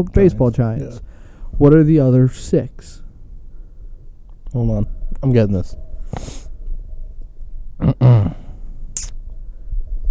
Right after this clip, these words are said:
Speaker 2: Like, these were things we were discussing while we were at lunch and in the hotel room and in the warm room at dinner. Like, these were things we
Speaker 1: The warm room? The fuck?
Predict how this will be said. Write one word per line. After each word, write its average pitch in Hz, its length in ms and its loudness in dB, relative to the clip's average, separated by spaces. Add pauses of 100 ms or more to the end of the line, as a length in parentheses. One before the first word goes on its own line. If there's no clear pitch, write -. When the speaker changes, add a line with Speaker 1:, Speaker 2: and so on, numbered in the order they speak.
(280)
Speaker 2:
Like, 131 180 6
these 170 340 8
were 170 160 10
things 143 380 4
we 135 100 8
were 135 120 8
discussing 127 500 2
while 123 140 2
we 131 120 4
were 123 120 6
at 120 100 0
lunch 127 480 2
and 120 160 -2
in 120 120 0
the 117 100 2
hotel 123 440 4
room 120 460 0
and 117 300 0 (480)
in 131 100 2
the 127 80 4
warm 127 500 4
room 123 420 2
at 117 220 -2
dinner. 123 720 4
Like, 127 180 0
these 156 200 8
were 151 80 6
things 135 300 2
we 123 80 4
Speaker 1:
The 127 80 10
warm 120 400 6
room? - 280 -10 (580)
The - 100 -8
fuck? - 420 -10